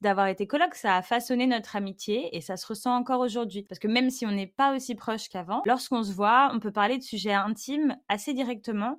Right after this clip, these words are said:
parce qu'on a cette intimité que la coloc nous a donnée. C'est une des relations qui a le plus pâti de mon manque de communication en tant qu'amie. Et je pense que si on devait mettre une appréciation sur mon bulletin, on aurait pu mettre, euh, « peut mieux faire ». Même si, ça c'est le recul qui me permet de le dire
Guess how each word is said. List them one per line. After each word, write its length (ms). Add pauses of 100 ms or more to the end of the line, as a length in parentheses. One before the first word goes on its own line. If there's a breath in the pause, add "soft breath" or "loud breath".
parce 220
qu'on 160
a 80
cette 200
intimité 600
que 80
la 160
coloc 340
nous 180
a 60
donnée. 260
C'est 140
une 80
des 100
relations 480
qui 120
a 80
le 100
plus 300
pâti 360
de 120
mon 100
manque 240
de 80
communication 680
en 80
tant 140
qu'amie. 380
Et 80
je 60
pense 180
que 80
si 140
on 40
devait 220
mettre 300
une 100
appréciation 540
sur 160
mon 140
bulletin, 720
on 140
aurait 220
pu 140
mettre, 320
euh, « 240
peut 120
mieux 180
faire ». 240 (160)
Même 160
si, 460
ça 180
c'est 140
le 60
recul 400
qui 140
me 80
permet 280
de 100
le 80
dire 280